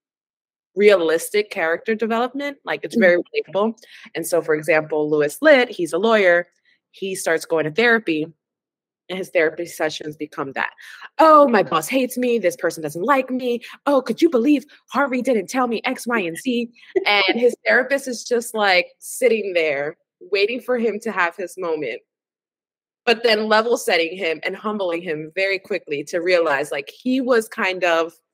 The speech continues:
Speaker 1: the stirrer, all of the problems surrounding him. It's, like, complaining. And then the last season shows him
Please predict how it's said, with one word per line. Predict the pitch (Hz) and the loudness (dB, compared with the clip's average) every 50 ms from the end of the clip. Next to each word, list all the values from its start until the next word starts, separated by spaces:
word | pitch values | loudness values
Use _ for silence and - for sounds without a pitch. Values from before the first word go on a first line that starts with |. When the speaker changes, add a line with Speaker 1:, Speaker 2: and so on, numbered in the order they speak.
| _ _ _ _ - | _ _ _ _ 2
Speaker 1:
the | 175 | 2
stirrer, | 175 - - - - 185 175 175 185 196 208 247 269 277 302 320 302 - _ _ _ _ - 247 | 2 2 0 -2 4 6 8 8 10 8 8 6 6 4 4 2 -2 -12 _ _ _ _ 0 0
all | 262 277 | 2 2
of | 294 262 269 | 2 2 0
the | 294 | -2
problems | 294 - 285 294 285 285 285 302 302 311 330 - | -2 0 2 2 2 2 2 0 0 0 0 -2
surrounding | 311 294 285 285 285 285 294 311 320 330 | -4 -2 -2 -2 -2 -2 -4 -6 -6 -4
him. | 330 349 349 370 392 392 - _ | -4 -4 -4 -4 -6 -8 -10 _
It's, | - - | -6 -4
like, | 339 - - | -4 -4 -4
complaining. | - 170 165 - - 226 269 262 220 180 165 165 165 165 _ | -8 -12 -12 -10 -6 -4 -4 -2 -2 -2 -2 -4 -6 -8 _
And | - 185 185 190 185 | -2 -2 -2 -2 0
then | 180 175 170 170 165 170 165 _ _ _ _ _ _ _ _ _ _ _ _ - | 2 2 2 2 0 -4 -8 _ _ _ _ _ _ _ _ _ _ _ _ -4
the | 190 170 | -4 -4
last | 165 180 180 185 190 208 208 - - | -2 0 0 2 2 2 0 -4 -8
season | 196 190 185 170 180 170 | -8 -8 -6 -6 -6 -6
shows | 165 - - 190 180 185 202 196 | -6 -6 -4 -2 0 0 -2 -2
him | - 170 151 151 147 151 151 | -4 -4 -4 -4 -4 -8 -14